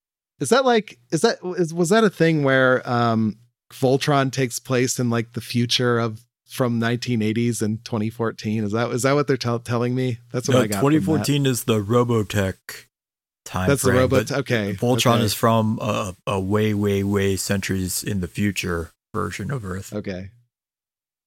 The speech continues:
Speaker 1: Gotcha. Well, what do you wanna read for next week?
Speaker 2: Couple issues of Saga that I've released since they came back. I think it's
Speaker 1: Oh,
Speaker 2: only
Speaker 1: shit.
Speaker 2: it's only, it's only two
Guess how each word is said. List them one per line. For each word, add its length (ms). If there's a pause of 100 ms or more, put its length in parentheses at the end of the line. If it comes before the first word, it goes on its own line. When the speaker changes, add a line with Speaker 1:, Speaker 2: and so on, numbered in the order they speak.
(440)
Speaker 1:
Gotcha. 440 (880)
Well, 300 (360)
what 120
do 60
you 60
wanna 140
read 180
for 120
next 280
week? 320 (600)
Speaker 2:
Couple 420
issues 480
of 160
Saga 420
that 200
I've 180
released 720 (200)
since 280
they 280 (720)
came 240
back. 300
I 60
think 240
it's 80
Speaker 1:
Oh, 60
Speaker 2:
only 200 (200)
Speaker 1:
shit. 500 (140)
Speaker 2:
it's 120
only, 480 (360)
it's 140
only 260
two 640